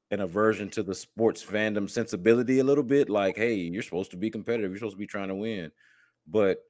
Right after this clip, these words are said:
we gotta keep in mind that these are human beings, that these are people. So, uh, so there's definitely something to that. As far as, like, from the Rockets side, though,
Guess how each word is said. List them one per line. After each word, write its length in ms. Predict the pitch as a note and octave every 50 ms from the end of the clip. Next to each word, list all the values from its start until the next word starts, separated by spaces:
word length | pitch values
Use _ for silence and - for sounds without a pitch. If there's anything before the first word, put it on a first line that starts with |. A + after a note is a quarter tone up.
| _ _ _ _ -
we 80 | F2+
gotta 200 | E2 G#2 G#2 G2+
keep 160 | - - G#2+ G#2
in 60 | G#2
mind 240 | G#2 G#2 G#2+ G#2 F#2+
that 100 | F#2 F2
these 160 | G2+ F#2 E2+
are 200 | G2 G2 F#2+ F#2+
human 280 | F#2+ G2+ G2 F2+ F2
beings, 360 | E2 F#2+ G#2 G#2+ G2+ F#2+ E2 E2
that 100 | E2 -
these 200 | F#2 F#2 D#2+ F#2+
are 180 | F#2 F#2 E2
people. 400 | - - G2+ G2+ - - E2 D#2
So, 400 | - - E2+ E2 D#2+ D#2 D#2 - _ _ _ _ _ _ _ _ -
uh, 220 | E2+ E2+ D#2+ D#2
so 120 | - F#2+
there's 200 | F2 F#2 F#2 E2+
definitely 300 | D#2+ G2+ G#2 G2+ G2 G2
something 260 | - - G#2 F2+ G#2 F#2
to 120 | G#2+ G#2
that. 200 | G2+ A#2 B2 G#2+
As 120 | A#2 A2+
far 280 | - - B2 C#3+ D#3 E3
as, 120 | D#3 -
like, 240 | B2 A#2+ A#2 A2+ - -
from 120 | A#2 A2
the 80 | G#2+ G2
Rockets 460 | G2 G2+ A#2 C3 - D3+ C#3+ - -
side, 300 | C3+ C3 C#3 C#3 C3+ C#3 -
though, 380 | C#3 C#3 C#3 D3+ D3+ D#3+ -